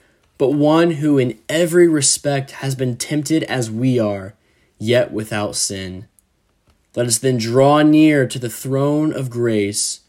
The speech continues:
that we may receive mercy and find grace to help in time of need." The hymn writer goes on to say that there is a, a great high priest whose name is love.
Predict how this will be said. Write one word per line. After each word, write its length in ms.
that 160
we 160
may 220
receive 460
mercy 800
and 160
find 460
grace 380
to 80
help 440
in 160
time 580
of 160
need." 400
The 80
hymn 180
writer 420
goes 180
on 180
to 80
say 440
that 120
there 180
is 160
a, 180
a 80
great 400
high 220
priest 400
whose 260
name 320
is 140
love. 580